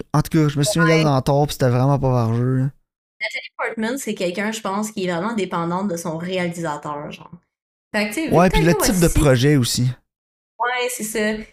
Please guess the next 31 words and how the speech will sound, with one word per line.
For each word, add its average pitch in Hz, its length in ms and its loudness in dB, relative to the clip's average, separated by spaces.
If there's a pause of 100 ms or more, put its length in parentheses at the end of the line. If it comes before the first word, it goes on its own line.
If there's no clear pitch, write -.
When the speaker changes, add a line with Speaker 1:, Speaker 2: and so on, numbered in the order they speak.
(180)
Speaker 2:
Mais 208 100 -2
tu 208 60 -4
sais, 294 100 -2
je 285 60 -8
pense 339 180 -4
qu'il 311 100 -4
y - 20 0
avait 185 100 0
vraiment 240 160 0
un 233 60 0
bon 185 140 0
réalisateur, 180 680 -2
il 175 180 -6
peut 180 100 -2
aller 180 140 -2
chercher 202 260 -6
quelque 190 220 -4
chose, 254 320 -6
mais 170 440 -2
sinon, 214 560 -4
elle 156 200 -2
est 156 40 -8
comme 180 180 -4
une 165 160 -4
brique, 156 380 -8
là. 202 120 -6
Elle 190 280 -8
est 170 40 -10
comme 196 180 -2
Henry 196 260 0
Cavill. 220 640 -2